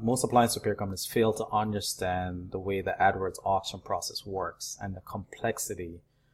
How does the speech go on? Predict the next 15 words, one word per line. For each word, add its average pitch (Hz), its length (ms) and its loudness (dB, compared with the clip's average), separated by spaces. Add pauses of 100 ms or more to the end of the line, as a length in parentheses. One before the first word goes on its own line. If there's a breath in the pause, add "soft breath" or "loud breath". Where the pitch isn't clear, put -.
(260)
of 104 240 8 (260)
the 101 160 0
industry, 135 580 2 (960)
right? 101 340 -2
They 107 120 2
just 101 220 0
go 131 220 10
and 113 100 8
they 104 80 6
just 104 240 -2
put 117 160 2
up 110 140 4
an 110 80 6
ad 104 560 8
and 92 480 -4